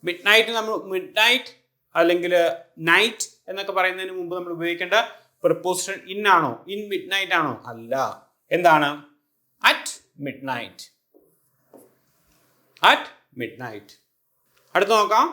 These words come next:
the keys are the mat. നോക്കൂ, അടിയിൽ എന്നൊരു മീനിങ് ആണ് വേണ്ടത്. അടിയിൽ എന്നുള്ളതിന്റെ exact ഇംഗ്ലീഷ് preposition ഏതാണ്? അടിയിൽ, അത് under ആണ്. The keys are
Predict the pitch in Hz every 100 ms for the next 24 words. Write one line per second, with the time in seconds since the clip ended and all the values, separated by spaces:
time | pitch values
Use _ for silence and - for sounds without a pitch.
0 | - _ _ _ _ _ _ 196 208 -
1 | 262 311 302 - _ - 185 196 214 -
2 | - 156 170 160 160 135 - _ 185 202
3 | 277 339 - _ _ 165 277 294 320 262
4 | - 214 208 196 180 175 160 143 131 113
5 | 110 - 160 185 254 254 233 226 214 214
6 | 214 208 - _ _ _ - 170 214 202
7 | 202 190 185 185 - - _ - 165 190
8 | 190 - 190 170 165 160 160 160 160 196
9 | 190 - - _ _ _ _ _ _ _
10 | - 143 196 349 - - - 156 175 180
11 | 139 107 101 _ _ _ _ _ _ _
12 | _ - _ _ _ 156 156 190 220 233
13 | - - 160 156 165